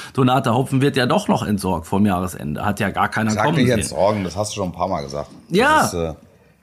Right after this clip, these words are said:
Speaker 1: Äh, Entschuldigung, ja, dann,
Speaker 2: Ja.
Speaker 1: äh, w-, w-, nenn es, wie du willst. Aber
Speaker 2: Ja.
Speaker 1: am Ende geht es darum, dass,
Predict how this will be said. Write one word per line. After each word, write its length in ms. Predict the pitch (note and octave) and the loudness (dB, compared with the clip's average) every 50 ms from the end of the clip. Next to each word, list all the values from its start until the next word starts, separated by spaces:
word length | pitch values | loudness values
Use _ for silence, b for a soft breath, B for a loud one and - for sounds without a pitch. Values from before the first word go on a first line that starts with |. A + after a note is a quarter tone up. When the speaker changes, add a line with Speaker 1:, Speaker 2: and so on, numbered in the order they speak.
| _ _ _ _ _ - - - | _ _ _ _ _ -14 -8 -4
Speaker 1:
Äh, 140 | - C3+ C#3 | -2 -2 0
Entschuldigung, 580 | C3 - - C#3+ D#3 E3 C#3 A#2 G#2+ G2+ G2 - - | 0 0 2 2 4 4 4 4 2 0 -2 -4 -2
ja, 220 | G#2+ A2+ C3+ C3 | 0 0 2 2
dann, 140 | G2+ A2+ A#2+ | 2 2 2
Speaker 2:
Ja. 120 | A#2+ - | 2 2
Speaker 1:
äh, 160 | - - - - - E2+ E2 D#2+ - D3 | 0 -2 -8 -12 -12 -14 -14 -10 -4 -2
w-, 240 | C3+ C3+ - C#3+ B2+ | 0 0 0 0 -4
w-, 60 | - - - - _ - | -6 -10 -18 -20 _ -6
nenn 240 | - B2+ C3+ D#3+ E3+ | -4 0 0 2 2
es, 120 | D3 - | 2 2
wie 100 | C#3 D3 | 2 2
du 140 | C#3+ A#2+ G2+ | 2 4 4
willst. 420 | A#2 B2 A#2+ G2+ - - - - _ _ | 4 4 4 2 0 -4 -10 -16 _ _
Aber 160 | - A2+ A#2 | -2 0 0
Speaker 2:
Ja. 100 | A#2 - A#2 | 2 2 2
Speaker 1:
am 40 | A2 | 2
Ende 300 | - C3+ D#3 D#3 C#3 A2+ | 2 4 4 4 2 2
geht 240 | G2+ B2 C#3 - - | 2 2 2 2 2
es 160 | C3+ C3 - | 0 -2 0
darum, 560 | A2+ A2 B2+ C#3+ C#3 D#3 D#3+ E3 F3 F3 F#3 B B B B B B B B _ | 0 0 2 2 2 2 2 2 0 0 -4 B B B B B B B B _
dass, 500 | - A2 C#3 F3+ - - - - - | 0 2 2 2 2 0 -2 -4 -6